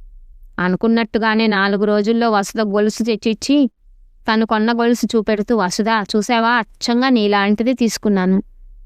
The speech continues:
నీ గొలుసు చూడగానే మా ఆయనకి బాగా నచ్చింది, వెంటనే షాపుకు తీసుకెళ్లి కొనిచ్చాడు. నీకో విషయం తెలుసా?" ఆనందం పట్టలేక చెప్పటం ఆపింది.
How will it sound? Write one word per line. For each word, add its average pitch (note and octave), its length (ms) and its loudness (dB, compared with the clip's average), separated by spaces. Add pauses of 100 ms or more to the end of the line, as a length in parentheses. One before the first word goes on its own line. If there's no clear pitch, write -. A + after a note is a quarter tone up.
(200)
నీ G#3+ 140 0
గొలుసు G#3 320 0
చూడగానే A#3+ 880 2
మా G#3 140 0
ఆయనకి G#3 340 0
బాగా G3+ 260 0
నచ్చింది, G#3+ 500 0
వెంటనే G3 420 2
షాపుకు A3 400 -2
తీసుకెళ్లి A3+ 460 -2
కొనిచ్చాడు. G#3 560 0 (580)
నీకో A3 160 -2
విషయం A3 320 2
తెలుసా?" A3+ 520 0 (140)
ఆనందం G#3+ 420 2
పట్టలేక G3 400 0 (160)
చెప్పటం A3+ 280 -2
ఆపింది. F3+ 500 0